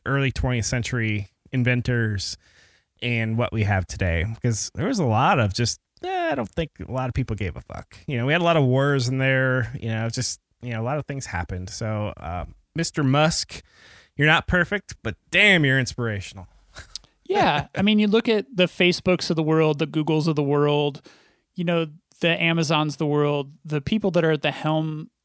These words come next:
Speaker 2: of those organizations, they're really not, even if they say they're doing it for the betterment of mankind, I don't really see a lot of positives from what they're doing. And I think our lists illustrated that pretty fairly.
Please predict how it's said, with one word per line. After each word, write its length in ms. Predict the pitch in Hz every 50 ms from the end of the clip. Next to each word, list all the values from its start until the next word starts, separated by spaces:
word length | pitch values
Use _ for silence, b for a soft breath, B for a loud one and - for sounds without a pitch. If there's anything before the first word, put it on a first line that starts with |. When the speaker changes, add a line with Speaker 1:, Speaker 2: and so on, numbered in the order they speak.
| _ -
Speaker 2:
of 220 | - 160 147 151 147
those 260 | 156 151 156 151 156
organizations, 960 | 156 143 139 147 147 143 151 151 143 147 - - 156 156 151 147 147 - b b b b b b b b _
they're 100 | 202 202
really 380 | 190 202 214 233 247 247 214 185
not, 380 | 170 160 151 156 156 - - _ _ _ _ _ _ _ _ _ _ _ _ _ _ _
even 300 | - 262 185 196 208 214
if 120 | 196 180 -
they 100 | - 165
say 320 | 151 - - 180 165 156 156
they're 160 | 151 156 147
doing 300 | 139 160 156 156 160 160
it 120 | 156 156
for 140 | - - 165
the 80 | 156 151
betterment 380 | 147 147 143 147 143 147 143
of 80 | 139 143
mankind, 600 | 156 147 147 143 143 - 147 143 139 143 143 - -
I 60 | 147
don't 240 | 135 156 165 165 170
really 240 | 165 156 156 151 143
see 280 | - - - 165 156 151
a 40 | 143
lot 180 | 143 139 143
of 80 | 143 -
positives 840 | - - 151 143 143 143 156 147 147 139 143 - - - - - - _ _ _
from 280 | _ - - 151 147 147
what 180 | 147 - -
they're 160 | 156 151 143 139
doing. 440 | 139 147 143 143 143 143 143 - - _
And 80 | 156
I 60 | 160
think 200 | 151 - 160 147
our 120 | 147 143 139
lists 560 | 135 - 156 147 - - - - - - - _ -
illustrated 480 | 170 156 143 - - 156 143 143 143
that 220 | 143 139 135 - -
pretty 200 | - 156 143 143
fairly. 560 | - - 143 139 143 143 139 143 143 156